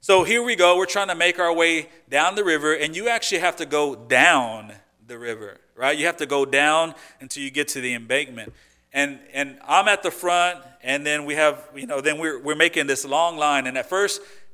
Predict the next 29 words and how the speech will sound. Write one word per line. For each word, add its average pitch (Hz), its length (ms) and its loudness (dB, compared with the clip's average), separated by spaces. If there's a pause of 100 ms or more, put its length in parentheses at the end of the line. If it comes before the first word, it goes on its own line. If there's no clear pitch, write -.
(520)
you 170 120 -18
can 160 180 -4
see, 175 580 -4
you 143 100 -16
can 160 140 -14
see 220 200 -14
where 220 140 -4
you're 214 120 -4
going, 160 260 2
but 147 80 2
all 165 120 6
of 175 40 -2
a 160 60 -4
sudden, 180 260 0
once 175 220 -6
you 180 60 -10
get 185 200 -2 (240)
away 165 300 0
from 165 280 -10
the 156 60 -2
lights 156 300 2
of 160 60 -10
the 156 120 -8
encampment, 147 580 -4 (320)
you 147 140 -20
can't 127 320 -10
see 127 380 -14
a 113 80 -20
thing. 110 540 -12